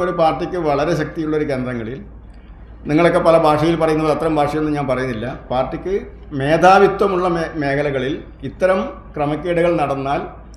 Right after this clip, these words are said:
ചോദ്യം ചെയ്യാനുള്ള ഭയം, ഉൾഭയം അവിടെയുള്ള ആളുകൾക്കും ജീവനക്കാർക്കും പ്രദേശവാസികൾക്കും ഉള്ളത് കൊണ്ടാണ് ഇതിങ്ങനെ രക്ഷപ്പെട്ടു പോകുന്നത്. അപ്പോൾ അത് മാറ്റിക്കൊണ്ടാണ് ഞാൻ ഇന്ന് ആദ്യമായിട്ട് ഈ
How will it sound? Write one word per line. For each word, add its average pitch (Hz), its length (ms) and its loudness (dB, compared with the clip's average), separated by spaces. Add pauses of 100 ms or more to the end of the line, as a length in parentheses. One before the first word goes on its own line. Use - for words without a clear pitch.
(500)
ചോദ്യം 180 400 2
ചെയ്യാനുള്ള 185 500 4 (460)
ഭയം, 156 300 2 (340)
ഉൾഭയം 160 520 2 (680)
അവിടെയുള്ള 156 480 2 (500)
ആളുകൾക്കും 151 480 0 (120)
ജീവനക്കാർക്കും 151 680 -4 (600)
പ്രദേശവാസികൾക്കും 156 880 0
ഉള്ളത് 156 260 -2
കൊണ്ടാണ് 147 420 -2
ഇതിങ്ങനെ 139 300 -6
രക്ഷപ്പെട്ടു 127 340 -8
പോകുന്നത്. 110 320 -10 (1160)
അപ്പോൾ 139 200 2
അത് 147 80 2 (120)
മാറ്റിക്കൊണ്ടാണ് 180 540 4 (120)
ഞാൻ 165 180 2
ഇന്ന് 175 160 2
ആദ്യമായിട്ട് 170 380 4 (500)
ഈ - 20 6